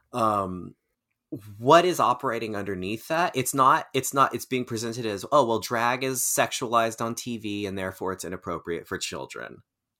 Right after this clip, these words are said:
But what is underneath that? It's, it's the act of what, what, what normative culture would call cross-dressing. It becomes a way to then show, "Okay, well,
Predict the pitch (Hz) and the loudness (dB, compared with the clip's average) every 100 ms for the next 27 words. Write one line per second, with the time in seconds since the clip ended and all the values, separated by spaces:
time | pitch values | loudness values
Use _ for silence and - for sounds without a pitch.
0 | _ 110 92 139 113 113 117 127 135 131 | _ -16 0 2 2 0 2 4 2 0
1 | 117 110 101 101 - 78 - 98 - - | -2 -2 -4 -8 -6 -6 -6 -6 -6 -6
2 | - 110 - 113 - 92 - 95 87 80 | -6 -6 -4 -4 -2 -4 -4 -6 -6 -8
3 | 87 - 92 80 _ 73 92 90 92 87 | -10 -8 -10 -10 _ -14 -10 -8 -6 -6
4 | 82 - 87 - 90 - 82 - 78 76 | -8 -8 -10 -8 -10 -10 -8 -6 -6 -6
5 | - 80 - 120 151 220 _ _ _ _ | -8 -8 -8 -6 -6 -8 _ _ _ _
6 | _ _ 127 110 123 - 127 110 107 104 | _ _ -6 -4 -4 -2 2 2 2 -4
7 | - - _ _ - 120 101 101 92 95 | -6 -8 _ _ 2 2 2 0 -2 -6
8 | 110 - 95 98 98 - 113 101 95 185 | -6 -6 -4 -4 -4 -4 0 0 0 0
9 | 202 170 156 | 0 0 -2